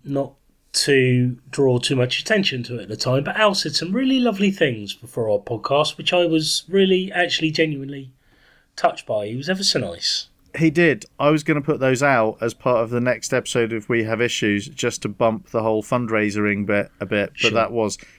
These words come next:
Speaker 2: it was very kind of him.
Speaker 1: Hmm.
Speaker 2: Um, it, it, it, he was very kind. He gave, he li-, gave us a little interview, didn't he?
Speaker 1: He did, yeah, no, it was,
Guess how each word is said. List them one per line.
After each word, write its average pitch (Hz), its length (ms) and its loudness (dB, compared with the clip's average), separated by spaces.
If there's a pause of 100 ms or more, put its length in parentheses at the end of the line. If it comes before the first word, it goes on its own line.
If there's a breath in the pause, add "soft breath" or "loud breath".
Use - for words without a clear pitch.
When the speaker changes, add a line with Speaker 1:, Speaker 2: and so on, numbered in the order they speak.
(100)
Speaker 2:
it 127 60 0
was 131 200 2
very 139 280 2
kind 131 320 0
of 101 80 -6
him. 101 260 -2 (680)
Speaker 1:
Hmm. 101 120 -8 (100)
Speaker 2:
Um, 107 460 2 (400)
it, 120 280 0
it, 107 260 -2
it, 110 300 -2
he 123 100 0
was 120 220 0
very 107 240 0
kind. 101 400 0
He 117 100 -4
gave, 127 220 2
he 135 380 2
li-, 143 280 0
gave 156 200 2
us 139 80 -6
a 139 40 0
little 135 200 2
interview, 143 340 0
didn't 120 240 0
he? 101 160 0 (420)
Speaker 1:
He 247 160 -4
did, 247 240 2
yeah, 220 120 4
no, 160 160 4
it 120 40 0
was, 107 120 -12